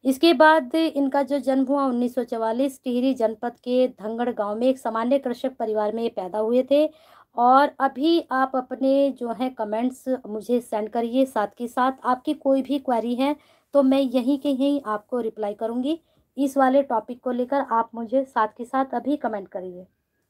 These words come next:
बिल्कुल just अभी के अभी कमेंट करिए कि मैडम इस टॉपिक में यहाँ पर ये चीज़ समझ में नहीं आ रही है और हमें और क्या चीज़ इसमें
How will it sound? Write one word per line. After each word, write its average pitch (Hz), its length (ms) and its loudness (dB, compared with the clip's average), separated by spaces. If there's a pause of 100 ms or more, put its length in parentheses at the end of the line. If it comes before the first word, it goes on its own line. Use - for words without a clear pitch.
(260)
बिल्कुल 277 340 2
just 277 320 -2
अभी 269 240 -2
के 285 160 -2
अभी 247 300 -4
कमेंट 233 300 -6
करिए 262 340 0 (420)
कि 269 60 2
मैडम 269 360 4
इस 277 180 -4
टॉपिक 269 360 0
में 285 120 2
यहाँ 220 440 -2
पर 277 180 0
ये 262 200 0
चीज़ 262 300 -4
समझ 214 240 -6
में 220 140 -6
नहीं 254 200 0
आ 247 80 2
रही 262 200 2
है 277 200 0 (380)
और 240 440 0 (220)
हमें 254 400 0
और 269 280 2
क्या 240 240 -2
चीज़ 240 280 -6
इसमें 233 300 -10